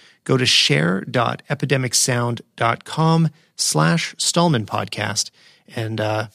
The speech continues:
please let them know that you came from the show by using that U R L. Or if that's too much to type, just click the link in the show notes. Thank you again to Epidemic Sound for supporting the show. And s-, something you said a moment ago, I, I just wanted to latch on to. You were,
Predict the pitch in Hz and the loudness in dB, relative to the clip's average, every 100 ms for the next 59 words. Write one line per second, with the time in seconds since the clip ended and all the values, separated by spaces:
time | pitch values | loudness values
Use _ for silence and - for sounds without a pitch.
0 | _ _ 190 185 135 113 110 110 156 - | _ _ -4 -2 -2 -4 -6 -6 -6 -8
1 | 113 107 - 107 113 107 - 110 160 - | -14 -12 -10 -10 -6 -4 -2 -2 -4 0
2 | 117 117 110 117 113 117 120 127 170 180 | 0 0 -2 -4 -4 0 2 2 2 4
3 | 180 151 - - - 160 - - 151 139 | 4 2 -6 -8 0 0 0 2 2 2
4 | - 151 - 156 143 123 - - 139 - | -2 -4 0 -2 0 -2 -2 -2 -2 -2
5 | 127 120 127 - - 127 110 - 131 131 | -4 -2 -2 -4 -6 -4 -2 0 0 2
6 | 127 127 - - - - - 175 156 160 | 2 0 -2 -4 -16 -10 0 2 4 4
7 | 127 135 143 - - - 123 123 117 - | 4 4 2 0 -2 -2 0 0 0 0
8 | 123 139 - 120 - - 113 110 120 - | 0 -2 -2 -2 -2 -2 -4 -4 -4 -4
9 | - - - - - - - - - - | -4 -6 -4 -4 -6 -16 -20 -20 -8 0
10 | 127 - - 160 160 131 113 101 110 104 | 0 2 0 2 4 2 2 2 0 0
11 | 98 92 92 98 98 - 98 92 92 98 | -2 -2 -2 -4 -8 -8 -8 -8 -8 -8
12 | - 107 98 110 101 113 104 101 | -6 -6 -6 -6 -8 -8 -6 -4